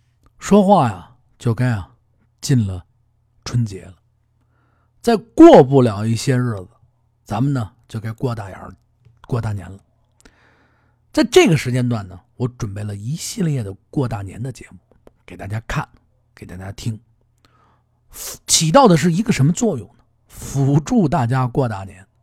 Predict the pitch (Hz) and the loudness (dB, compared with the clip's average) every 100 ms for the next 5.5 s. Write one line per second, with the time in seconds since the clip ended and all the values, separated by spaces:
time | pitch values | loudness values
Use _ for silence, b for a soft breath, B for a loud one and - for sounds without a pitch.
0 | - 104 - _ b b b b b - | -14 -14 -14 _ b b b b b 0
1 | 311 233 151 - 117 92 85 _ _ - | 8 8 8 4 -2 -2 -12 _ _ -10
2 | 113 135 127 - - 101 101 98 214 247 | -4 -2 -2 -6 -8 -8 -8 0 4 6
3 | 175 92 87 - _ - 85 90 - - | 4 -2 -16 -20 _ -20 -18 -16 -18 -20
4 | _ _ _ _ _ _ - 123 143 110 | _ _ _ _ _ _ -2 -2 0 -2
5 | 117 139 117 101 | 0 0 0 -4